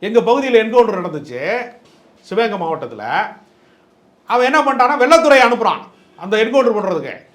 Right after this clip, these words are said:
என்னடான்னு பார்த்தா, அதே கம்யூனிட்டியை சேர்ந்தவன் தான் ரவுடி. பிரபுன்னு ஒரு ஆளை வந்து என்கவுண்டர் பண்ணணும் அப்படிங்கிறக்காக ஒரு போலீஸ் ஸ்டேஷன் ஒருத்தன் குடி போதையில குத்தி விட்டான், செத்து போயிட்டான். அவனை என்கவுண்டர் பண்றதுக்கு அதே சமூகத்தை சேர்ந்தவனை அனுப்புனாங்க.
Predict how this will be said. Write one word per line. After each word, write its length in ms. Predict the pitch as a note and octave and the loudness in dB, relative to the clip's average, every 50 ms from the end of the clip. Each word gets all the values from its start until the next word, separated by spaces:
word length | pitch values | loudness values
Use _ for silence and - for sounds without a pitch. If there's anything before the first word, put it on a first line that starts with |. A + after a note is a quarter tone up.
| _ _ _ _ _ _ _ _ _ _ _ _ | _ _ _ _ _ _ _ _ _ _ _ _
என்னடான்னு 440 | - B3 C#4+ E4+ E4 E4+ D#4+ D4 C#4 | -2 2 2 6 6 6 6 6 6
பார்த்தா, 200 | C4 D4 - C4 | 4 2 6 6
அதே 360 | C4 B3 A3+ C4 D#4+ E4+ F4 | 6 6 6 6 6 6 6
கம்யூனிட்டியை 520 | - C4 C#4 C#4+ E4+ E4+ E4+ D4+ D4+ D4 C4 | 6 4 0 0 2 0 0 0 0 -2 0
சேர்ந்தவன் 420 | - C4 C4+ C4+ C4 C4 B3+ B3+ | 0 0 -2 0 0 0 0 2
தான் 140 | B3+ D4 C4 | 2 4 4
ரவுடி. 420 | B3 B3+ A#3+ A#3+ F3 - - - _ _ _ _ _ _ _ _ _ | 4 2 2 0 -6 -8 -14 -20 _ _ _ _ _ _ _ _ _
பிரபுன்னு 420 | - A#3+ D#4 D#4+ D#4 D#4 D4+ D4+ | 4 6 6 6 6 4 0 2
ஒரு 100 | C#4 B3 | 4 4
ஆளை 280 | B3 A#3+ C4 C4 B3+ A#3+ | 6 6 6 4 4 2
வந்து 200 | A#3+ C4 C4 A#3+ | 2 2 0 0
என்கவுண்டர் 320 | A#3+ A#3 C#4+ C4+ A#3 A3+ | 0 0 -2 -2 -2 -2
பண்ணணும் 300 | G#3+ A3 G#3+ G#3 G#3 G3+ | -4 -4 -4 -4 -2 -4
அப்படிங்கிறக்காக 480 | G3 F#3 G3 G#3 G3 G3 F#3+ F#3+ G#3+ A#3+ | -4 -4 -6 -8 -6 -6 -4 -2 -2 -2
ஒரு 120 | A3 G3 | -2 -2
போலீஸ் 260 | F3 F#3 A#3 B3+ B3 G3+ | 0 0 0 0 -2 -4
ஸ்டேஷன் 220 | F#3+ G#3 G3 G#3 | -10 -8 -8 -6
ஒருத்தன் 280 | G3+ F#3+ F#3+ F#3 F3+ E3+ | -6 -6 -8 -8 -10 -12
குடி 160 | F#3 G#3+ A3+ | -10 -10 -10
போதையில 240 | G#3 G3+ F#3+ F#3+ F#3 | -10 -10 -8 -8 -10
குத்தி 160 | F3 E3+ F3 | -10 -12 -14
விட்டான், 260 | F3 D#3 D#3+ C#3 C#3 | -12 -10 -10 -10 -10
செத்து 280 | - D#3 D3 F3 E3+ G3+ | -12 -14 -14 -14 -14 -14
போயிட்டான். 260 | F3+ E3 C#3+ A2+ - _ _ _ _ _ _ _ _ _ _ _ _ _ _ _ _ _ _ | -16 -14 -16 -16 -18 _ _ _ _ _ _ _ _ _ _ _ _ _ _ _ _ _ _
அவனை 340 | D#3 F3 F#3+ F3+ E3+ E3+ F3 | -8 -6 -4 -4 -6 -6 -6
என்கவுண்டர் 360 | G#3+ A3+ A#3 C4 A#3+ G#3+ F3+ | -6 -4 -2 -2 -2 -2 -4
பண்றதுக்கு 260 | F#3+ F3+ F3 E3+ F#3 | -6 -8 -8 -8 -6
அதே 300 | A#3 F#3 F#3 F#3 A#3+ C#4 | -4 -4 -2 -2 -4 -4
சமூகத்தை 540 | C#4 C#4 B3 G#3+ A3+ B3 A#3+ A#3 - G3+ E3+ - | -4 -4 -6 -6 -4 -6 -6 -6 -6 -8 -12 -10
சேர்ந்தவனை 420 | F3 F3 F3 F3+ E3+ D#3 D#3 E3+ | -10 -10 -10 -10 -10 -12 -12 -10
அனுப்புனாங்க. 540 | G3 D#3+ D#3+ E3 D3+ D3+ C3 A2 - F#2 E2 | -12 -14 -14 -16 -16 -18 -18 -18 -18 -20 -20